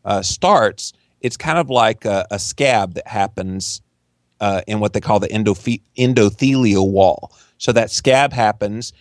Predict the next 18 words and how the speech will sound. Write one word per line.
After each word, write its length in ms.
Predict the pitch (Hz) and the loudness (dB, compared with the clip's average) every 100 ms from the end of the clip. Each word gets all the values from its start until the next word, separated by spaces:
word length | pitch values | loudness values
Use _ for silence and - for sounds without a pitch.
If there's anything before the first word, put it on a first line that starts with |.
| _ | _
and 160 | 110 120 | -4 -2
then 100 | 120 | -2
cholesterol 920 | - 117 156 170 131 110 104 104 110 - _ - | -2 2 2 2 2 4 6 4 0 -4 _ -2
has 200 | 117 - | -2 -2
to 120 | 117 | -16
come 480 | - 123 110 107 104 | -8 -4 -2 -2 -6
and 120 | 104 | -10
try 160 | 101 113 | -6 -4
to 80 | 104 | -4
heal 320 | - 131 123 | -4 0 2
that 200 | 107 95 | 2 -2
scab. 540 | - - 113 78 - - _ _ _ _ - | -6 0 2 0 -6 -20 _ _ _ _ -10
So 160 | - | -2
then 220 | 117 117 113 | 2 2 2
another 280 | 117 139 | 2 2
scab 380 | 123 - 107 98 | 0 0 2 2
happens, 540 | 107 98 104 101 98 - | 0 -2 -2 -6 -8 -8
and 260 | 104 95 | -8 -8